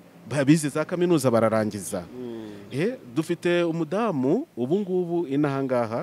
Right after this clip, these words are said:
Speaker 1: yahoze
Speaker 2: Mm.
Speaker 1: ari umuprofeseri, aza kugira ibyago,
Speaker 2: Mm.
Speaker 1: eh, amugara aba pararize, ama-,
Speaker 2: Mm.
Speaker 1: amaguru yombi,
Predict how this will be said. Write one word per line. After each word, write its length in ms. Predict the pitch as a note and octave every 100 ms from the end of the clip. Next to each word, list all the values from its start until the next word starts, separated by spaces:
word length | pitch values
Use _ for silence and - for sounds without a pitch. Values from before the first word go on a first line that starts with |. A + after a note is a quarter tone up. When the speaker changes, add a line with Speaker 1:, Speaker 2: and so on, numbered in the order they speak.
| G#3+
Speaker 1:
yahoze 280 | C3+ D3+ C#3+
Speaker 2:
Mm. 0 |
Speaker 1:
ari 80 | C3+
umuprofeseri, 580 | A2 G2+ G#2+ A2+ B2+
aza 140 | G2+ G2
kugira 240 | F#2+ G2
ibyago, 540 | G#2+ A#2+ G2+ F2+ C3 A3 _
Speaker 2:
Mm. 400 | C3 A2 G#2+ G#2+ G#2 G#2
Speaker 1:
eh, 160 | G2 G2
amugara 840 | A2 G#2 G#2+ G#2 G#2+ G#2 G2 F#2+ G#2+ - _ _
aba 180 | A2 G#2+
pararize, 600 | - G2+ G2 F#2+ F#2+ D3+ - -
ama-, 160 | A2 G2
Speaker 2:
Mm. 80 | E2+
Speaker 1:
amaguru 560 | F#2+ F#2+ F2 G2+ G#2 B2
yombi, 460 | B2 B2 B2 B2